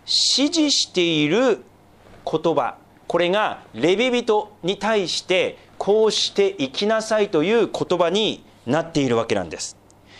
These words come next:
で、この一つ一つを私たちが思い巡らす、思い心に留めることによって、神様の御心の通りに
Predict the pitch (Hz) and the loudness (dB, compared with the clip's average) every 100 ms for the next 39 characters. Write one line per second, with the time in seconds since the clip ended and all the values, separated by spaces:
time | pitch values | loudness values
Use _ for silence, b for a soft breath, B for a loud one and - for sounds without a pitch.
0 | B - 214 - 220 277 330 - 311 311 | B -4 -2 0 0 2 2 0 -2 -2
1 | 311 285 285 302 - 160 233 220 135 139 | -4 -4 -4 -4 -2 2 4 2 2 2
2 | 185 180 139 - 117 170 135 - B B | 0 0 -2 -2 -2 0 -2 -6 B B
3 | B - 160 180 233 247 254 - - B | B -4 -2 2 2 2 0 -6 -20 B
4 | B - 156 175 208 185 120 - - 165 | B -2 0 2 0 0 -4 -6 -4 0
5 | 233 247 196 190 269 262 190 - 180 226 | 2 0 -2 0 0 0 -2 -2 0 0
6 | 233 233 233 202 170 156 - - 220 151 | 0 0 0 2 0 0 -4 0 0 0
7 | B B B B - - - - - - | B B B B -20 -20 -20 -20 -14 -4
8 | 233 285 311 285 240 226 240 226 147 156 | 0 2 0 0 -2 0 0 0 0 0
9 | 170 175 165 156 156 160 127 135 196 113 | 0 0 0 0 0 -2 0 0 -2 -4